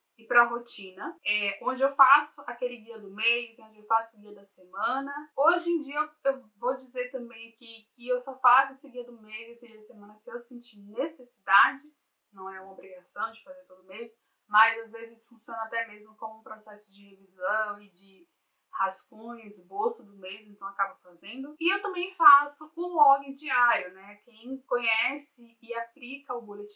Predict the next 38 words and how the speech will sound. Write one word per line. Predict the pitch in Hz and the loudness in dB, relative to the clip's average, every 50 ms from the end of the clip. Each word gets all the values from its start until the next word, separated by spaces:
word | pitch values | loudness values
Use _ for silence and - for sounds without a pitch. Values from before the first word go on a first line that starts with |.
| - | -20
journal | _ 196 196 220 240 240 247 - | _ -14 -12 -10 -10 -12 -14 -12
sabe | - 233 202 - 226 - | -6 -6 -6 -6 -6 -18
que | _ _ | _ _
eu | 208 | _
tô | 214 202 | -20 -18
falando | - 214 196 190 190 190 190 | -12 -12 -12 -12 -12 -20 -20
do | 185 190 | -20 -20
log | 190 185 185 180 180 180 | -16 -14 -14 -14 -14 -16
diário, | 165 185 185 175 165 165 - - 302 - _ _ | -20 -18 -14 -12 -12 -12 -10 -12 -12 -14 _ _
que | _ 202 202 190 190 | _ -10 -6 -6 -4
é | 190 190 | -4 -6
pra | - 208 202 | -4 -6 -6
poder | 196 - 196 190 - _ 190 185 185 185 190 190 190 | -6 -8 -16 -18 -18 _ -20 -20 -18 -18 -20 -20 _
um | 190 | -20
espaço, | 196 202 - - - 196 190 196 240 269 - - 202 | -20 -20 -12 2 4 6 8 8 6 4 2 -12 _
né, | 202 185 | -20 -16
pra | - 190 190 | -12 -12 -12
você, | 190 - - - 202 190 185 185 185 190 _ _ _ _ _ _ _ _ - | -12 -14 -20 -16 -12 -12 -12 -12 -14 -18 _ _ _ _ _ _ _ _ -16
é, | 196 196 190 190 185 190 190 196 | -14 -10 -8 -6 -6 -6 -8 -10
escrever | 196 - - - 262 247 269 269 | -12 -14 -6 -6 -2 -2 -2 -2
sobre | 302 269 254 | -4 -8 -8
os | 247 - | -10 -14
seus | 220 208 196 175 175 | -14 -16 -14 -14 -16
dias, | 180 185 202 226 254 262 - 202 | -20 -20 -12 -10 -10 -10 -10 -12
as | 202 - - - | -18 -18 -16 -6
tarefas, | - 214 196 185 190 214 220 214 214 208 _ _ 208 202 202 202 202 - - _ _ _ _ _ _ _ | -4 -4 -4 -2 -2 -4 -4 -4 -8 -12 _ _ -20 -20 -20 -20 -20 -20 -20 _ _ _ _ _ _ _
colocar | - 185 190 185 185 - - 202 190 | -8 -4 -4 -4 -4 -4 -4 -6 -6
notas, | 185 190 208 214 226 220 208 208 - - 214 214 208 208 208 - - | -2 -4 -2 0 0 0 0 -2 -8 -14 -14 -14 -14 -16 -18 -20 -12
captura, | - 208 - - 180 165 _ _ _ 208 220 233 240 226 202 | -8 -8 -8 -8 -10 -20 _ _ _ -18 -16 -14 -14 -16 -14
tudo | - 262 277 294 311 | -12 -12 -12 -10 -10
ali. | 277 226 214 233 254 | -12 -12 -12 -14 -18
Então, | 262 - 220 214 220 226 | -16 -14 -14 -14 -14 -14
meu | 226 | -6
log | 208 202 208 208 214 214 | -4 -4 -4 -4 -6 -20
diário | 214 226 226 190 185 196 - | -20 -12 -10 -10 -10 -10 -12
eu | - | -18
tenho | - 196 233 240 | -20 -20 -20 -18
feito | - 220 196 - | -18 -20 -20 -20